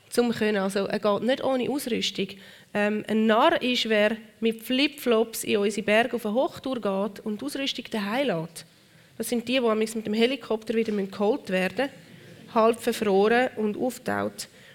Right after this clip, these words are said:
Und das sind Unwissende. <clears throat> Ja, gibt's immer wieder, <laughs> können wir, ähm, Dörfler fragen in den Bergen. Die haben so Storys, die lustig sind, für uns sehr belustigend. Wenn man dann auf dem Jungfraujoch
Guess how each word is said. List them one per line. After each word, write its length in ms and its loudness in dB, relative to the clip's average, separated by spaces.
Und 240 2
das 120 2
sind 200 -2
Unwissende. 800 4
<clears throat> 400 -2
Ja, 260 8
gibt's 220 0
immer 220 6
wieder, 220 4
<laughs> 180 4
können 300 4
wir, 200 6
ähm, 440 0
Dörfler 460 6
fragen 360 4
in 40 2
den 80 -2
Bergen. 400 0
Die 160 0
haben 240 0
so 160 -4
Storys, 480 2
die 60 -4
lustig 460 0
sind, 220 0
für 140 -2
uns 220 4
sehr 160 4
belustigend. 680 0
Wenn 100 -2
man 60 0
dann 120 0
auf 100 -4
dem 100 0
Jungfraujoch 880 0